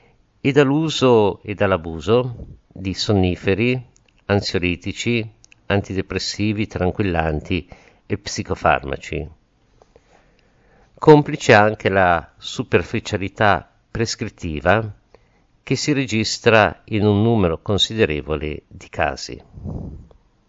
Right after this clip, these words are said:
Il farmaco tante volte appare la via di fuga più comoda, più rapida e più risolutiva. E anche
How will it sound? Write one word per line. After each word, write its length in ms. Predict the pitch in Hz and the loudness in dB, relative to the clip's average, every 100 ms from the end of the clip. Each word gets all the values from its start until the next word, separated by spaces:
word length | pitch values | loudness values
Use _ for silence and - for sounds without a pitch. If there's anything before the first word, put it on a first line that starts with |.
| _ _ _ _ _ _ _ _ _ _ _ | _ _ _ _ _ _ _ _ _ _ _
Il 100 | - | -12
farmaco 800 | 120 151 143 160 160 - 175 165 - - - - | -2 2 4 4 2 2 0 0 -10 -20 -18 -2
tante 300 | 107 104 101 | 0 2 2
volte 360 | 95 104 98 | 4 2 0
appare 640 | 82 - 78 67 73 95 117 - - _ _ _ _ | -6 0 2 2 0 -2 -2 -6 -12 _ _ _ _
la 140 | - 104 | 0 0
via 280 | 107 117 98 | 2 2 2
di 100 | 123 | 0
fuga 640 | - 80 69 90 82 85 - _ _ | -6 -6 0 2 2 -2 -16 _ _
più 160 | - 120 | -8 -4
comoda, 680 | - 78 73 78 90 82 - _ _ _ | 2 2 2 -2 -2 -2 -8 _ _ _
più 160 | 110 | 0
rapida 640 | 92 65 - 82 76 - - _ _ _ | 2 2 -2 -2 -2 -2 -10 _ _ _
e 120 | - 101 | -8 -6
più 180 | - | -4
risolutiva. 760 | 87 - 87 71 - - - - 104 - _ _ _ _ _ _ _ _ _ _ _ _ _ - - _ _ _ _ _ _ | -6 -6 -8 -8 -10 -14 -16 -18 -18 -20 _ _ _ _ _ _ _ _ _ _ _ _ _ -20 -20 _ _ _ _ _ _
E 120 | 139 | 2
anche 340 | 151 165 156 | 6 6 4